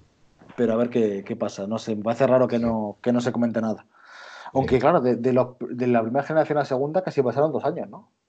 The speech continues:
Speaker 1: Me parece que dos mil diecisiete
Speaker 2: Yo creo
Speaker 1: a
Speaker 2: sí, sí, sí,
Speaker 1: dos mil diecinueve.
Speaker 2: sí, faltaron dos años, sí. De hecho, yo los míos estaban ro-,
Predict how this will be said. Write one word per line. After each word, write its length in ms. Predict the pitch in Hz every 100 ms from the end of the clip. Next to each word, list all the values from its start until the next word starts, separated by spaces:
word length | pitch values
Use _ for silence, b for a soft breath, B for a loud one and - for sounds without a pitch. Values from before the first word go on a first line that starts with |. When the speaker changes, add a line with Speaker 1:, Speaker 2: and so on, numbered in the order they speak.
| _
Speaker 1:
Me 140 | 117 110
parece 200 | - 117
que 80 | 110
dos 140 | 113
mil 100 | 120
diecisiete 400 | 131 127 120 139
Speaker 2:
Yo 60 | -
creo 120 | 175
Speaker 1:
a 40 |
Speaker 2:
sí, 80 | 139
sí, 80 | 127
sí, 300 | 120 113 120
Speaker 1:
dos 100 | 117
mil 100 | -
diecinueve. 360 | 120 117 95 87
Speaker 2:
sí, 60 |
faltaron 340 | 98 92 104 107
dos 140 | 110
años, 300 | 95 95 82
sí. 80 | 92
De 160 | 87 90
hecho, 160 | 90
yo 120 | 104 101
los 80 | 101
míos 200 | 104 110
estaban 380 | 110 107 101 95
ro-, 460 | 98 73 73 71